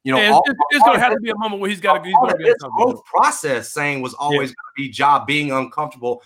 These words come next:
Speaker 1: asking questions from someone. And whether those questions were fair, whether they rubbed you the wrong way or not, this was always gonna be a part of the process. You know, for growth, you got to get uncomfortable
Speaker 2: Right. Mm-hmm.
Speaker 1: sometimes. And so,
Speaker 2: Right.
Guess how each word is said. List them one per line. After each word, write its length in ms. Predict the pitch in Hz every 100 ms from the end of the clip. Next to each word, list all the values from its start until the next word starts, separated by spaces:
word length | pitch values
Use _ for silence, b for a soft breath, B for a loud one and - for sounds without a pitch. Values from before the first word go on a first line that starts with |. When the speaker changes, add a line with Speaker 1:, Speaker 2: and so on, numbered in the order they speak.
| b 139
Speaker 1:
asking 480 | 143 156 - 139 131
questions 500 | 151 147 - 120 -
from 220 | 113 98
someone. 480 | - 226 147 78 73 _ _ -
And 220 | 127 123
whether 200 | 135 135
those 260 | 127 131 131
questions 480 | 147 135 - 120 110
were 260 | 110 101 b b
fair, 500 | - 170 190 196 190
whether 200 | 143 117
they 120 | 107 104
rubbed 280 | 127 151 135
you 60 |
the 60 | 131
wrong 260 | 139 135
way 120 | 135 143
or 100 | 117
not, 320 | 139 180 135 _ _
this 160 | 143 160
was 140 | 131
always 360 | 135 165 147 131
gonna 140 | 139
be 80 | 127
a 60 |
part 180 | 120 139
of 40 | 120
the 80 | -
process. 460 | 175 190 - 92 - _
You 140 | 175 160
know, 100 | -
for 200 | 151 117
growth, 440 | 110 254 285 143 131
you 160 | 240
got 180 | 247 139
to 60 | 113
get 240 | 104 240
uncomfortable 640 | 233 107 - 107 - 123 139
Speaker 2:
Right. 120 | 127 143
Mm-hmm. 220 | 139 147
Speaker 1:
sometimes. 600 | 127 107 113 95 78 76
And 80 | 90
so, 420 | - 120 110 101 -
Speaker 2:
Right. 160 | 135